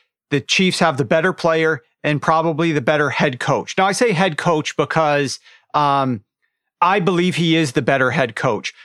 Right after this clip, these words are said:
Kyle Shanahan, to me, from an offensive mind perspective, I love the way that Kyle Shanahan approaches the game from an offensive mind perspective. And I think a lot of his play designs are absolutely incredible. Not to say Andy Reid's aren't,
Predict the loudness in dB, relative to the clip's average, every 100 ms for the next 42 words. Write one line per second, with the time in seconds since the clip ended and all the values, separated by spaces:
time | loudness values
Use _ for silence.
0 | _ _ 0 2 2 0 0 0 0 0
1 | 0 0 0 2 2 0 -2 _ _ _
2 | _ _ 2 2 0 -2 0 0 0 -2
3 | -2 -2 0 2 2 0 -2 -2 0 0
4 | 0 -2 0 0 2 2 0 0 2 0
5 | 0 0 0 -2 -2 -2 0 0 -2 -2
6 | -4 -2 -6 -4 0 0 0 0 0 0
7 | 0 0 -2 -4 -6 -2 0 2 0 -2
8 | -2 -6 -2 -2 0 -2 0 0 0 0
9 | -2 -4 -12 -2 0 2 2 0 -4 -6
10 | -14 _ -6 -2 0 2 0 2 2 2
11 | 0 -2 -6 _ _ -2 0 0 0 -2
12 | -4 -2 0 0 0 0 -2 -2 -4 -2
13 | -2 -2 -2 -2 -2 -4 -6 -2 0 -2